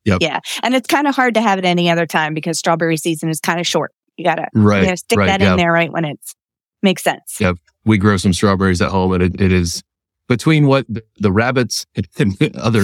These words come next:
Speaker 2: Yeah.
Speaker 1: critters get
Speaker 2: <laughs>
Speaker 1: and what we can get, is, there was a really short period of time where you really have to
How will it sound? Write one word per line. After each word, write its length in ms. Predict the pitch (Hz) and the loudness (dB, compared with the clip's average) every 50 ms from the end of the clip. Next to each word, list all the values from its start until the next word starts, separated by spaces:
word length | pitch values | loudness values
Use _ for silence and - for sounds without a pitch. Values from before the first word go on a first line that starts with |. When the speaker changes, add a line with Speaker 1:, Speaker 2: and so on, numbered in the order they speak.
| 95 85 | 2 2
Speaker 2:
Yeah. 100 | 160 139 | 2 2
Speaker 1:
critters 300 | 170 147 135 131 107 107 | 2 2 2 0 0 -2
get 180 | - 113 113 _ _ _ _ _ - | -4 -6 -8 _ _ _ _ _ -2
Speaker 2:
<laughs> 220 | 226 208 - - | -2 -2 0 -2
Speaker 1:
and 100 | 165 123 | -2 0
what 160 | 110 110 - | 0 0 2
we 140 | 120 127 117 | 2 2 4
can 160 | 104 117 113 | 4 2 2
get, 240 | 101 107 104 107 98 - | 4 2 2 0 -2 0
is, 140 | 117 113 101 | 0 0 2
there 160 | 104 131 123 - | 2 2 2 2
was 140 | 147 - 117 | 0 0 2
a 120 | 123 113 | 2 0
really 300 | 98 120 131 147 127 113 | 0 0 2 2 2 0
short 280 | 101 - 120 117 107 - | -2 -2 -2 -4 -4 -4
period 220 | - 104 101 95 | -4 -4 -4 -2
of 100 | 98 90 | -4 -4
time 260 | - 92 87 90 87 87 | -4 -4 -4 -4 -4 -4
where 100 | 87 87 | -4 -2
you 140 | 87 87 - _ | -2 -2 -4 _
really 140 | - 98 95 | -2 0 0
have 60 | 92 | 2
to 40 | 175 | 0